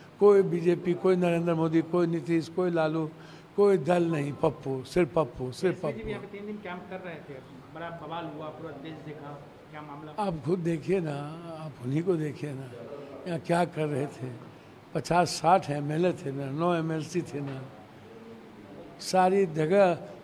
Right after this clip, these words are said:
Speaker 1: आठों जगह, उसके बाद by road कहाँ कहाँ नहीं गए।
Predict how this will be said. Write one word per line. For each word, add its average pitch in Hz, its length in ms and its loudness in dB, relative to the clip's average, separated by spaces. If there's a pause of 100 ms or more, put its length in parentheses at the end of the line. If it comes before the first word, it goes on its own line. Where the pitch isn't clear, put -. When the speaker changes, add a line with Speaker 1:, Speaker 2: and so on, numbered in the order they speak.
Speaker 1:
आठों 180 320 4
जगह, 170 420 4
उसके 165 340 -2
बाद 151 120 0
by 170 280 4
road 190 260 6 (360)
कहाँ 180 280 2
कहाँ 170 320 2
नहीं 135 300 0
गए। 120 160 -4